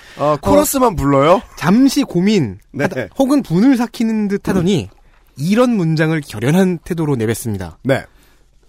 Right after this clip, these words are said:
Speaker 2: "저는 제가 왜 퇴임해야 하는지 아직도 모르겠습니다."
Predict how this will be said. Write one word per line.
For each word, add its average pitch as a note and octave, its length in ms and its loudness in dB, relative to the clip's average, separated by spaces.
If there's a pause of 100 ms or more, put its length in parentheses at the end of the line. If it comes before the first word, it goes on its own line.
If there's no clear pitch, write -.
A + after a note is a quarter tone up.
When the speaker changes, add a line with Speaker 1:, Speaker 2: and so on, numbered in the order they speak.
(120)
Speaker 2:
"저는 D3+ 300 0
제가 D3 340 -2
왜 D#3+ 240 0
퇴임해야 A3+ 560 -2
하는지 F3 320 -2
아직도 D3 360 -2
모르겠습니다." C#3+ 680 0